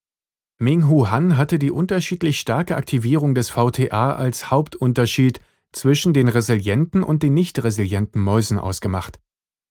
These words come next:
Er beendete seine Studie daher mit dem kontroversen Fazit, der höhere Dopaminspiegel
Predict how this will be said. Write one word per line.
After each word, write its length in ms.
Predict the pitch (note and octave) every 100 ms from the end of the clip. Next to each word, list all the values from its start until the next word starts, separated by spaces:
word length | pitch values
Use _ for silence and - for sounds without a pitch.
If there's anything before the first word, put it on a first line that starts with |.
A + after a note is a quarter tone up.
| _
Er 140 | - B2+
beendete 480 | B2+ C3+ E3 D#3+ D3+
seine 260 | C#3 C#3+
Studie 340 | C3 C#3+ D3+ D3+
daher 320 | B2+ C3+ D3+
mit 180 | D3 D3
dem 340 | C#3 C3+ B2
kontroversen 680 | - D3+ - C3 C3 D3+ D3
Fazit, 500 | - C#3+ D3+ D#3 C3 - _ _ _
der 120 | G#2+
höhere 380 | G2+ E3+ F#3 F3
Dopaminspiegel 1000 | D3 B2+ A2 B2 F3 - E3+ D#3 D#3 D3+